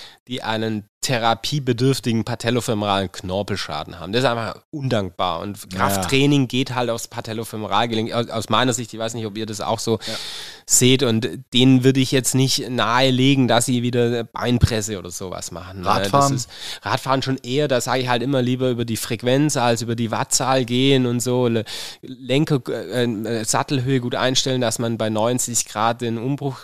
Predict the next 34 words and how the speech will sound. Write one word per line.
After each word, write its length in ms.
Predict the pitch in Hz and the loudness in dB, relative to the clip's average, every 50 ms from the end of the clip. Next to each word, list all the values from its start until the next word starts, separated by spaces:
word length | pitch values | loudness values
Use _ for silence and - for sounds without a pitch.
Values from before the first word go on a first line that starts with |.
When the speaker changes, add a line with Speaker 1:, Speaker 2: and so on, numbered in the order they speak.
| - _ - | -18 _ -4
Speaker 1:
quasi 360 | 117 104 117 113 117 127 120 | -2 0 0 0 0 -4 -6
hat 280 | 107 101 139 131 127 131 | -4 -2 -2 -2 -2 -4
oder 140 | 120 117 113 | -6 -6 -6
so. 200 | 107 120 120 120 | -6 -4 -2 -2
Aber 220 | 113 113 117 113 - - - - - - - - - - - _ - | -2 -2 -4 -8 -8 -12 -14 -12 -12 -14 -16 -16 -18 -20 -20 _ -4
am 100 | 113 123 | 0 2
Ende 180 | 131 143 160 156 | 4 4 6 6
des 140 | 143 139 - | 4 4 4
Tages 280 | 143 135 143 135 135 | 4 2 2 2 2
muss 140 | 135 123 - | 0 0 0
man 80 | 120 107 | 0 -2
gucken, 520 | - 160 165 - - 151 147 143 131 113 - - | 0 0 0 2 2 4 4 4 2 0 -4 -10
wie 140 | 135 135 | -10 -8
gut 200 | 131 - 139 131 | -4 -4 -4 -4
es 40 | - | -2
funktioniert, 420 | - 139 131 - - 120 127 147 147 | -4 -4 -4 -4 -2 -2 0 2 2
aber 200 | 135 156 127 104 | 2 2 2 0
Radfahren 420 | 101 110 127 - - 120 117 123 | 0 0 -2 -2 -4 -4 -4 -4
ist 140 | 117 107 - | -4 -6 -6
sicherlich 340 | 127 120 120 117 113 110 - | -8 -6 -6 -6 -6 -6 -6
dann 200 | - 107 104 107 | -6 -4 -4 -4
noch 180 | 107 104 - | -6 -6 -6
das 220 | - 110 98 - _ _ _ _ - | -6 -4 -4 -6 _ _ _ _ 0
Bessere 520 | 127 135 135 - 151 123 117 127 123 110 | 0 0 2 0 -2 0 2 2 2 2
als, 540 | - 107 117 117 117 117 - - - - - | 2 2 2 2 2 0 0 0 0 0 -2
äh, 380 | 104 110 117 110 110 110 107 104 104 - - - | -4 -6 -6 -6 -6 -6 -6 -6 -6 -6 -8 -8
Kraftsport. 640 | - - 117 - - - - 90 85 87 - - - - _ _ _ - 87 - _ _ _ _ _ _ _ _ _ _ _ _ _ - | -8 -8 -8 -6 -8 -8 -8 -10 -12 -12 -14 -18 -20 -20 _ _ _ -20 -20 -20 _ _ _ _ _ _ _ _ _ _ _ _ _ -2
Aber 140 | - 123 131 135 139 101 110 - - | 2 4 4 4 2 0 -4 -8 -6
es, 160 | 98 139 - | -6 -6 -6
auch 200 | - - 127 120 | -4 -6 -8 -8
da, 300 | - - 110 113 135 143 | -6 -6 -4 -4 -2 -2
es 140 | 131 113 - | -2 -4 -4
gibt 160 | - 131 - | -8 -10 -8
Leute, 440 | 127 127 131 147 147 156 147 139 | -6 -4 -4 -4 -2 -2 -2 -2